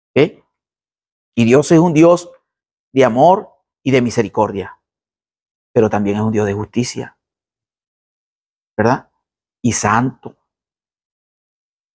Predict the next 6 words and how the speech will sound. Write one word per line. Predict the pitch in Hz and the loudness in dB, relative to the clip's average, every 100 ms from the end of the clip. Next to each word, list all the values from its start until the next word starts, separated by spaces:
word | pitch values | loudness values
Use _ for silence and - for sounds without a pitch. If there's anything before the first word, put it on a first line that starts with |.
| _ _ _ | _ _ _
Es | 113 107 | -10 -6
santo, | - 104 135 170 - 156 | -4 -2 -2 -4 -8 -6
santo, | - 120 139 - 151 | -2 -4 -4 -10 -14
santo. | - - 170 _ _ _ _ _ _ _ _ _ _ _ | -12 -16 -16 _ _ _ _ _ _ _ _ _ _ _
Entonces, | - 110 - 127 - _ _ _ _ _ _ _ _ _ _ _ _ _ | -4 -2 0 0 -2 _ _ _ _ _ _ _ _ _ _ _ _ _
lamentablemente, | - 143 143 165 202 185 131 131 120 - _ | -2 0 0 2 2 2 0 -6 -10 -20 _